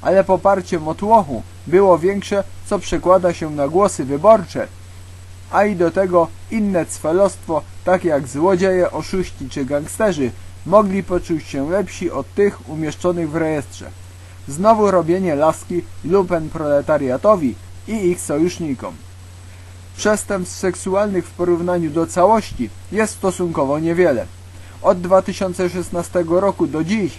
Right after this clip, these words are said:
przestępstwa seksualne stanowią od pół procenta do siedemdziesiątych procenta wszystkich przestępstw.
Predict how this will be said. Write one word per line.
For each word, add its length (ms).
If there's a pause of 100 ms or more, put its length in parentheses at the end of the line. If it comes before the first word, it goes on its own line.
(140)
przestępstwa 600
seksualne 640
stanowią 600 (340)
od 160
pół 220
procenta 720 (160)
do 120
siedemdziesiątych 840
procenta 680 (220)
wszystkich 460
przestępstw. 640